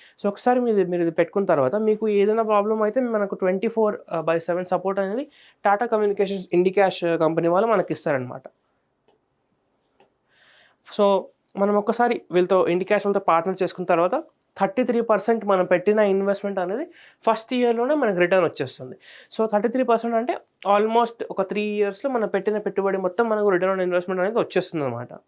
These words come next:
So మనం ఇప్పటిదాకా మాట్లాడుకున్నట్టు టూ బిజినెస్ మోడల్స్ ఉంటాయి. ఒకటి మీరు రెంట్‌కి ఇవ్వచ్చు లేదా మీరు, ఆ, ఫ్రాంచైజీ తీసుకోవచ్చు.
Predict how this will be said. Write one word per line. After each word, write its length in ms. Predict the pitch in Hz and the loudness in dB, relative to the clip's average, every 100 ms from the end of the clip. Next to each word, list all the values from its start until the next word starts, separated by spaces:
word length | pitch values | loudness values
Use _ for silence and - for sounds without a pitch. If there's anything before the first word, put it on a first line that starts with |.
| _ _ _ - | _ _ _ -10
So 200 | - 170 | 0 2
మనం 380 | 165 170 165 165 | 2 2 -2 -4
ఇప్పటిదాకా 360 | 170 170 185 185 | -6 -2 0 2
మాట్లాడుకున్నట్టు 840 | 175 165 175 170 156 156 247 175 | 0 0 -2 -4 -6 -2 0 0
టూ 200 | 147 180 | 0 0
బిజినెస్ 300 | 180 165 165 | 2 0 0
మోడల్స్ 320 | 170 151 156 151 | 0 0 0 -4
ఉంటాయి. 220 | 131 214 | -6 -6
ఒకటి 260 | 180 160 | -6 -4
మీరు 180 | 170 165 | -4 -4
రెంట్‌కి 380 | 143 147 156 - | -4 -8 -8 -6
ఇవ్వచ్చు 380 | 175 175 175 339 - _ _ 202 | -4 -6 -8 -14 -16 _ _ -8
లేదా 180 | 196 | -6
మీరు, 480 | 247 226 285 311 - 160 | -4 -4 -6 -8 -8 -6
ఆ, 340 | 156 151 143 | -4 -4 -4
ఫ్రాంచైజీ 460 | 139 170 165 165 156 | 0 0 2 0 -2
తీసుకోవచ్చు. 580 | 143 127 - 131 127 | -6 -10 -8 -10 -10